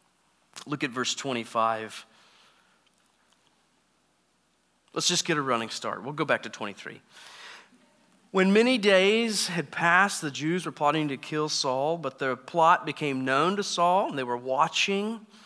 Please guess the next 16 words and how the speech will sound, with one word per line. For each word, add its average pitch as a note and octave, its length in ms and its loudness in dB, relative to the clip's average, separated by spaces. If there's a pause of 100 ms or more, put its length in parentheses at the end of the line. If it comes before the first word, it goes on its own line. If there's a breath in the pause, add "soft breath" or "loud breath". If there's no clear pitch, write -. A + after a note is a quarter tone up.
(340 loud breath)
the D3+ 100 -6
gates D#3+ 540 0
day D#3+ 460 2
and B2+ 140 -2
night D3+ 360 0
in B2+ 100 -4
order D3 240 -2
to C3+ 100 -8
kill C#3+ 280 -8
him. D3+ 260 -8 (920)
The C3 100 -12
disciples C#3 640 -2
took - 240 -6
him F3+ 160 -2
by D#3 160 0
night A#2 520 -6